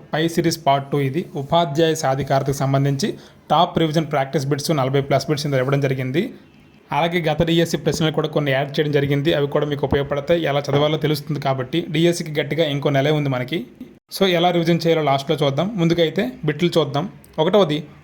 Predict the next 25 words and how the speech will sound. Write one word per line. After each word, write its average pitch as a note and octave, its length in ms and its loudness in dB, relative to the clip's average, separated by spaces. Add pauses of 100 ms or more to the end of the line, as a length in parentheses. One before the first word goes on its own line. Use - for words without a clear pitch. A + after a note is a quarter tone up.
ఉపాధ్యాయ F#3 600 2
వృత్తి D#3+ 340 0
ప్రవర్తన D#3 460 0
నియమావళిలో D3+ 680 2
అధ్యాయాల D#3+ 580 2
సంఖ్య C#3+ 520 -2
లేదా D3 140 -2
భాగాల D#3 500 0
సంఖ్య C3+ 420 -6 (320)
రెండు, D#3+ 360 2 (380)
మూడు, E3 320 4 (340)
నాలుగు, D#3 420 2 (320)
ఐదు. E3 280 0 (720)
ఆన్సర్ F3 340 -2
ఆప్షన్ E3+ 340 0
బి G#3 180 0 (140)
మూడు. D#3+ 300 4 (220)
ఇది D#3 100 0
లాస్ట్ D#3 340 0
డిఎస్సిలో E3+ 460 2
నాలుగు D#3 360 0
పేపర్లో D#3+ 480 0
ఇచ్చిన D#3 220 -2
క్వశ్చన్ D3 280 -2
ఇది. C#3 240 -4